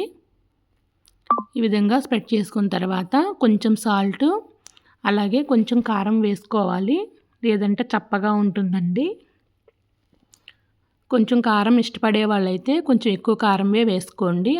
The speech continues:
అలాగే కొంచెం ఆనియన్స్ వేసుకోవాలి. ఈ దోశ అనేది మనం రివర్స్ చేయం కాబట్టి సిమ్లో పెట్టుకొని ఎగ్ అనేది బాగా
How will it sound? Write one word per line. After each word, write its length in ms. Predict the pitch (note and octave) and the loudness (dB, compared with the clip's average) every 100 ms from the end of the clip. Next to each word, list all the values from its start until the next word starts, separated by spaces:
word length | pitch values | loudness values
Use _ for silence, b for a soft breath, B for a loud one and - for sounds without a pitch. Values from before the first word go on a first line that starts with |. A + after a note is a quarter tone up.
| C#4 | 0
అలాగే 280 | A3 G#3 B3 | 0 -2 -2
కొంచెం 260 | B3 G#3+ C4 A3+ | 0 0 2 0
ఆనియన్స్ 420 | G#3+ G#3+ G#3 G#3 A#3+ G#3+ | 2 2 2 0 0 2
వేసుకోవాలి. 720 | F3 F3+ - F3+ F3+ F#3 C4 G#4 - _ _ B B B - | 0 -2 -2 0 0 2 0 0 -6 _ _ B B B -4
ఈ 40 | A#3 G#3+ | 2 2
దోశ 200 | G#3 - A3 | 2 0 0
అనేది 280 | G#3 F#3 A#3 | 0 2 2
మనం 220 | A3 A#3 D4+ A#3 | 4 4 4 4
రివర్స్ 260 | A3+ - - | 0 -4 -2
చేయం 260 | G#3+ G3+ G#3+ G#3 | 0 2 0 0
కాబట్టి 480 | F#3 F3 F3+ - D#4 A#4 B B B _ | -2 -2 -4 -2 -2 -2 B B B _
సిమ్లో 340 | C#4 A#3+ A3+ A3 | 2 4 4 2
పెట్టుకొని 540 | G#3+ - - G3+ A3 E4+ C4+ | 0 -4 -4 0 4 4 2
ఎగ్ 160 | G3 A3+ | 2 2
అనేది 320 | A3 G3+ G3+ D4+ A3+ | 2 2 2 2 2
బాగా 300 | G3+ F#3+ | 2 2